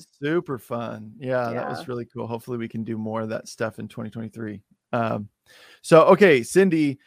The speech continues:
Speaker 1: you released, um, for those who want to read this, we have, we posted this word on Facebook,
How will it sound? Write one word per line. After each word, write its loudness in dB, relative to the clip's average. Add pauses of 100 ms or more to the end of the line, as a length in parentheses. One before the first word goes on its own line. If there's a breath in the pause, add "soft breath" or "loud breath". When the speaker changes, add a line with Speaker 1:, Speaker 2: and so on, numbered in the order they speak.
(340 soft breath)
Speaker 1:
you 0
released, -2
um, 2
for -2
those 6
who -6
want -2
to -2
read -8
this, -4
we -8
have, -2 (200)
we -8
posted -4
this -6
word -2
on -4
Facebook, -4